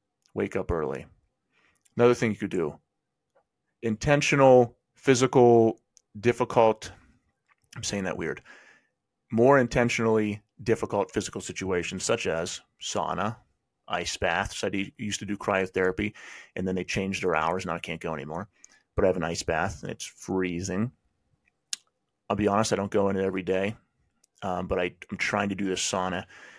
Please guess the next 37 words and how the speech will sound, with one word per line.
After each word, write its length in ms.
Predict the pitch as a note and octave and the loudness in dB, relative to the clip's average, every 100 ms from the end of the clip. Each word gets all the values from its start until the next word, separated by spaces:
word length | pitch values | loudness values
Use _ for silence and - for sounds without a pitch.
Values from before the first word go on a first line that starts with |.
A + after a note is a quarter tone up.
| _ | _
every 220 | - E2+ D#2 | -10 -6 -4
day. 140 | D#2 | -4
And 120 | D#2+ | -4
I 40 | E2 | -4
said 200 | F#2 - | -4 -2
trying 500 | - F2+ E2+ D#2 - - _ _ | -2 -2 -2 -4 -8 -20 _ _
'cause 140 | - F#2 | -10 -4
I 100 | F2+ | -2
also 160 | F2 | -2
don't 180 | F#2 F2+ | -2 -4
do 80 | F2+ | -4
the 60 | |
sauna 240 | F2 F#2 E2+ | -4 -4 -4
every 200 | E2 D#2 | -4 -4
day. 200 | - B1+ - - - | -6 -6 -12 -20 -8
It's 100 | - | 0
one 120 | C#3+ | 4
of 40 | C#3+ | 6
those 180 | A#2+ | 4
routine 460 | G#2+ A2 - D3 B2+ | 2 -4 0 0 0
things 300 | - F2+ F2 | -2 -4 -4
that 60 | F2 | -4
I 40 | |
want 220 | F2 G2+ | -2 -4
to 80 | - | -6
be 260 | F2 E2+ - _ _ _ _ _ - | -8 -8 -10 _ _ _ _ _ -4
ever, 160 | F#2+ | -2
an 60 | F#2 | -2
everyday 360 | F#2 F2+ F2 | -2 -2 -2
thing, 180 | D2+ E2+ | -2 -4
but 120 | D2+ | -8
sometimes 360 | - F#2 F2+ F2+ | -8 -6 -6 -4
I 240 | E2+ E2 E2 _ _ | -4 -4 -8 _ _
run 180 | - F#2+ | -10 -6
out 120 | F2 | -4
of 60 | D#2+ | -4
time. 400 | - F#2 E2 | -2 -2 -2